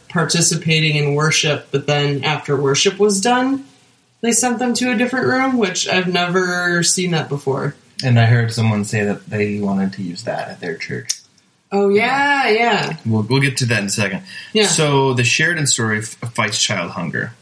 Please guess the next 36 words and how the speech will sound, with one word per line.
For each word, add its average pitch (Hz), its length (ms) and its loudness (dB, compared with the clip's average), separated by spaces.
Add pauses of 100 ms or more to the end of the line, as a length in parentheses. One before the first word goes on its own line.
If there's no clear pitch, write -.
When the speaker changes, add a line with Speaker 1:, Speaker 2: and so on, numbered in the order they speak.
(180)
Speaker 2:
So - 240 0
Speaker 1:
Oh, 285 220 -2
okay. 247 220 -2
Speaker 2:
their 127 120 2
mission 127 300 4
is 113 160 2
more 113 200 6
than 110 140 2
two 127 160 0
hundred 117 240 0
thousand 110 300 0
children 104 320 0
in 104 80 2
Minnesota 98 480 0
live 95 240 2
with 95 80 -6
food 95 160 -4
insecurity, 82 600 -4 (260)
which 98 180 -2
is 98 160 0
what 101 220 0
me 101 100 -4
and 101 80 -2
Angela, 92 400 -2 (180)
uh, 90 300 -6
do 95 140 -4
for 92 180 -4
a 90 40 -4
living. 90 320 -4
We 92 100 -8
help 92 260 -8 (460)
people 120 300 4
without 113 280 2
food 113 200 -2
inse-, - 280 -6
insecurity. 101 640 -2